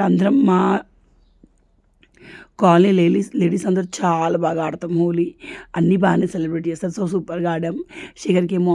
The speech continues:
ఆఫీస్ ఉండే, హాలిడే లేకుండే. So హోలీ అంతా ఆడడం అయిపోయాక ఓవరాల్గా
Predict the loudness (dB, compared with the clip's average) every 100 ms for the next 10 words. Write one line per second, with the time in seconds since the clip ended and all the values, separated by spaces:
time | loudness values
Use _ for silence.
0 | 0 -4 -4 -2 -2 -4 -8 -4 -2 0
1 | -2 -4 -4 -2 -2 -6 -14 -16 -18 -10
2 | -2 2 4 2 0 -2 -2 -2 -6 -10
3 | -8 -10 -6 -6 -6 -8 -12 -16 -18 -6
4 | 0 0 2